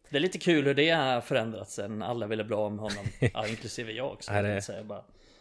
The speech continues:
Speaker 2: det
Speaker 1: Får det
Speaker 2: går.
Speaker 1: att låta som att jag vet någonting här som inte alla... Nej, men jag, alla ville ju bli av med honom i somras.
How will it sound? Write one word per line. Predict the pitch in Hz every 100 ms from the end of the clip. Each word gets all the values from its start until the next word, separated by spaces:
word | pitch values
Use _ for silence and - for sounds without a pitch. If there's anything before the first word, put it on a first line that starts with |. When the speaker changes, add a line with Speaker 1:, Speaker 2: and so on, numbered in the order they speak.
| _ _
Speaker 2:
det | -
Speaker 1:
Får | 156
det | 135
Speaker 2:
går. |
Speaker 1:
att | 131
låta | 135 135
som | 127 127
att | 117
jag | 135 120 113 113
vet | 131 123 -
någonting | 110 117 110
här | 107
som | -
inte | 110 117
alla... | 113
Nej, | 107 117
men | 113 117 117 117
jag, |
alla | 87 127 123
ville | 143 123
ju | 120 117
bli | 117
av | 123
med | 113
honom | 113 110
i |
somras. | 110 131 123 104 -